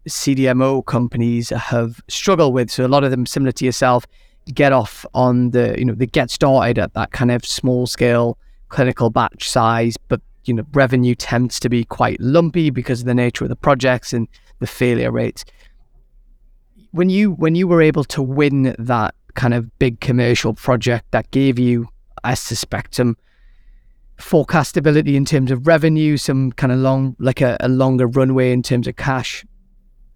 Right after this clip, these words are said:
how did you manage to do that? Because my, my understanding and the experience I've had is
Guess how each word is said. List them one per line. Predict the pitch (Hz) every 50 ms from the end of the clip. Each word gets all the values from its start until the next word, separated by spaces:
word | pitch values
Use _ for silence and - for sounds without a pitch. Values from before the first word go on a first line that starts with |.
| - - _ _ _ _ -
how | - - 202 226
did | 185 208 185
you | 226
manage | 208 185 175 165 156 135 - - -
to | - -
do | 131 131 - - 147 135 131
that? | 131 135 - - -
Because | 143 - - 147 135 127 - - - _ _ - -
my, | - 143 147 156 160 165 170 170 160 151 139 - - _ _ _ _
my | 139 143 147 143 147
understanding | 156 160 147 143 - - - 143 139 135 135 135 131 131
and | 127 123 123 110 113
the | 131
experience | 127 - - 143 135 131 120
I've | 135 131 131 131 117
had | 123 120 123 123
is | 120 120 -